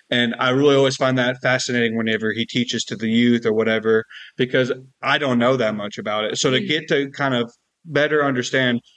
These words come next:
Speaker 1: what culture Jesus was in, you know, God, you know, chose those people for a reason.
Speaker 2: Mm-hmm.
Speaker 1: And so it is fascinating. And, uh, I haven't watched that show you're talking about, but just to get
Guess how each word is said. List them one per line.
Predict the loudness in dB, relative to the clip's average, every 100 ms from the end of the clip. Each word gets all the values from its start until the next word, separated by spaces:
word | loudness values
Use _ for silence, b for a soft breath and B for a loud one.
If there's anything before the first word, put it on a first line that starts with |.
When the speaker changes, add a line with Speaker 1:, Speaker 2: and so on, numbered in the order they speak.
| b -2
Speaker 1:
what | 2 2 2
culture | 2 2 0 0
Jesus | 0 0 -2 -2
was | 0
in, | 2 2 0 -2 -8 -12 _ _ _
you | -2
know, | 0 0
God, | 0 0 0 -2 -4 -4
you | -2 0
know, | 0 -4 -2
chose | 2 4 4
those | 2 0
people | -2 -4 -4 -4
for | 0 2
a | 2
reason. | 0 0 -4 -10 -8
Speaker 2:
Mm-hmm. | -4 -4 -4 -4 0 2
Speaker 1:
And | 2 0
so | 2 4 4
it | 4 4
is | 6 6 4 0
fascinating. | 0 2 0 -2 0 0 -2 -4
And, | -2 0 0 -2 -2
uh, | -2
I | 0
haven't | 0 0 2
watched | 0 0 0
that | 0 0
show | -2 0
you're | 0
talking | -2 -2 -2
about, | -2 -2
but | -2
just | -2 -4
to |
get | 0 0